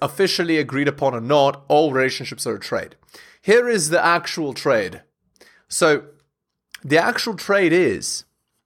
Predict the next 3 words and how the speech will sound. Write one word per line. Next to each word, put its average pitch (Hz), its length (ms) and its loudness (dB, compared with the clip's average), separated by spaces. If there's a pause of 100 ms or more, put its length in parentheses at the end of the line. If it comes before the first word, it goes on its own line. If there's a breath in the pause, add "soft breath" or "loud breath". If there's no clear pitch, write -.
(800)
um, 120 440 0 (680 soft breath)
men 226 480 0
trade 175 640 -2